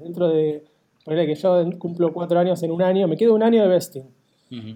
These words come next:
Speaker 1: Me voy a Google y le digo, "Che, Google, me quedo un año de vesting, ¿qué hacemos con esa plata que dejo arriba de la mesa?". Entonces te
Speaker 2: Claro.
Speaker 1: dicen, "Ah, bueno, entonces te lo macheamos", o lo que sea. Y eso te da una negociación que de otra manera no la tenés.
Speaker 2: Sí, sí, sí, tal cual.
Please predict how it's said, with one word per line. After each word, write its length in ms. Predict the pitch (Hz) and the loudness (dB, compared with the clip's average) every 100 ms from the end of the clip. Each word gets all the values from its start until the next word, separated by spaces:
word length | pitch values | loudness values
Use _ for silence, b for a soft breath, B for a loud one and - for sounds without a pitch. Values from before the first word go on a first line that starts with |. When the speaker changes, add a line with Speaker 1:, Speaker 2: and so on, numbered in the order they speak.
| 113 _ - | -18 _ -8
Speaker 1:
Me 40 | |
voy 160 | 147 185 | -2 2
a 120 | 170 | 2
Google 400 | 160 196 185 190 | 2 2 2 0
y 100 | 160 | -2
le 60 | 156 | -4
digo, 80 | |
"Che, 160 | 151 190 | -2 0
Google, 260 | 202 202 151 | 4 2 0
me 100 | 151 | -4
quedo 120 | 196 | 0
un 60 | 202 | 2
año 100 | 196 | 2
de 40 | |
vesting, 300 | 202 - 139 | 2 0 -6
¿qué 100 | 143 | -6
hacemos 200 | 190 190 151 | -2 0 -2
con 100 | 151 | -4
esa 140 | 147 | -4
plata 280 | 143 139 135 _ _ _ | -4 -6 -8 _ _ _
que 100 | - | -12
dejo 160 | 143 147 | -8 -6
arriba 160 | 147 143 | -4 -6
de 0 | 139 | -8
la 40 | |
mesa?". 160 | 135 135 | -12 -18
Entonces 440 | - _ _ _ | -20 _ _ _
te 80 | 143 | -4
Speaker 2:
Claro. 220 | - 202 | -4 -6
Speaker 1:
dicen, 40 | 170 | -2
"Ah, 40 | 185 | 0
bueno, 180 | 175 160 | 0 -4
entonces 280 | 147 190 175 | -4 -4 -2
te 120 | 156 | -6
lo 100 | 147 | -6
macheamos", 600 | 147 143 170 170 180 170 | -10 -6 -4 -2 -4 -6
o 40 | |
lo 60 | 147 | -14
que 80 | 147 | -18
sea. 120 | - - | -20 -10
Y 100 | 185 | -6
eso 180 | - 220 | -4 0
te 80 | 175 | 2
da 100 | 185 | 2
una 200 | 190 165 | 2 0
negociación 480 | 170 160 160 208 | 0 -4 -6 -4
que 60 | 202 | -2
de 60 | 160 | -2
otra 160 | 160 | -2
manera 200 | 160 185 | -2 -2
no 60 | 156 | -2
la 100 | 143 | -6
tenés. 320 | 160 151 - _ _ _ _ _ _ - | -8 -10 -14 _ _ _ _ _ _ -8
Speaker 2:
Sí, 180 | 151 139 | -6 -6
sí, 280 | 135 104 - _ _ | -8 -12 -20 _ _
sí, 260 | - 110 - | -18 -18 -16
tal 160 | 113 | -14
cual. 220 | 113 107 | -12 -12